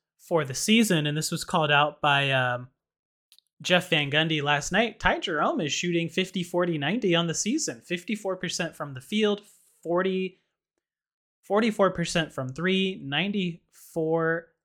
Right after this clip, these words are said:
point seven percent from the line, um, an effective field goal percentage rating of sixty-three percent, um, which is just insane. And sure, you know, he's only putting up six point seven points per game, and he's only played in eighteen games.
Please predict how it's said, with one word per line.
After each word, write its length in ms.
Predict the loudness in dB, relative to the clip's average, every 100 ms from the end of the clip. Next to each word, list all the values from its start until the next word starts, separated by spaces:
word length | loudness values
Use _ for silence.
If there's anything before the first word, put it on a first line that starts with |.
| _
point 260 | -10 -8 -4
seven 380 | -2 -2 -4
percent 440 | -6 -8 -4 -6 -6
from 180 | -10 -10
the 80 |
line, 640 | -8 -2 0 2 0 -4 -10 _ _ _ _
um, 400 | -2 0 0 -4 -8
an 120 | -8
effective 480 | -4 0 0 0 -4
field 300 | -2 -4 -4
goal 200 | -4 -6
percentage 600 | -6 -8 -6 -6 -8 -8
rating 320 | -4 -4 -4 -8
of 100 | -8
sixty-three 680 | -8 -8 -10 -12 -12 -14 -16 _ _
percent, 360 | -14 -10 -10 -10 _ _ _ _ _ _ _ -2
um, 440 | 0 2 -2 -8 _ _ _ _ _
which 220 | -2 0
is 100 | -2
just 260 | 0 0 0
insane. 440 | -2 2 0 0 -12 _ _ _ -4
And 220 | -2 0
sure, 320 | 4 4 4 -8 _ _
you 120 | 0 2
know, 100 | 4
he's 220 | 4 4
only 200 | 2 2
putting 340 | 2 0 2
up 240 | 2 0 -2
six 300 | -8 -4 -4
point 300 | -4 -4 -4
seven 300 | -2 -2 -4
points 380 | -6 -6 -6 -10
per 260 | -10 -8 -4
game, 360 | 0 2 2
and 80 | 0
he's 160 | -4 -4
only 140 | -6
played 260 | -4 -4 -2
in 80 |
eighteen 380 | -6 -8 -10 -10
games. 640 | -2 0 2 -2 -6 -12